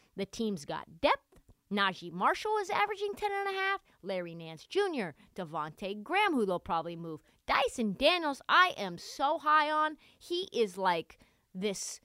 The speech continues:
secret love affair that I have. He doesn't know that I love him, but he's all playing significant minutes as well due to the injuries.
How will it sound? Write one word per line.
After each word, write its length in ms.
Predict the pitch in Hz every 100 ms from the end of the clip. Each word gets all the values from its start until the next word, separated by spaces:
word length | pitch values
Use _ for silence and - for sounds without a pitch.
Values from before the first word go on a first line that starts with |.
| _
secret 540 | - - - 392 349 -
love 260 | 247 220
affair 540 | 190 - 170 156 143 139 _
that 120 | 196
I 120 | 185 175
have. 240 | 170 165
He 80 | 277
doesn't 260 | 262 220
know 300 | 175 175 185 - _
that 100 | 208
I 100 | 190
love 240 | 185 170 170
him, 180 | 185 180 -
but 180 | 262 262
he's 260 | 311 349
all 200 | 330 330
playing 320 | 339 330 311 311
significant 540 | 311 302 302 311 -
minutes 340 | 294 285 - - _
as 160 | - 247
well 440 | 262 320 320 156
due 200 | 170 233
to 80 | 214
the 160 | 208 240
injuries. 440 | 285 240 170 -